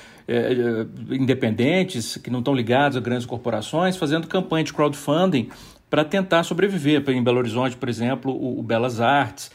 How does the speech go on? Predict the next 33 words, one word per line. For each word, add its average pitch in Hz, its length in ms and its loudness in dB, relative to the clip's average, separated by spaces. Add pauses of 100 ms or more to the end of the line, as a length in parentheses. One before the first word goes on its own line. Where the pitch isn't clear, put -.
(340)
é, 113 800 2
que 156 200 4
é 156 220 4
uma, 190 640 2 (240)
enfim, 147 280 0
é 117 60 2
um 147 100 2
esforço, 151 760 2
né? 139 220 -2 (160)
Colaboro, 127 800 4
eu, 120 240 0
eu 117 300 -2
ajudo 120 340 2
a - 20 4
divulgar, 120 680 2 (460)
mas 147 240 4
isso 185 180 -2
indica 208 380 0
a - 20 2
fragilidade 143 800 2
desses 135 240 -2
cinemas 113 560 -4
e, 120 60 -2
e, 143 580 -2
e 135 60 0
é 147 40 2
uma 165 120 2
pena, 160 360 2
porque 127 280 -4
quando 165 220 2
eles 185 140 4
vão 175 120 -2
fechando, 160 680 -2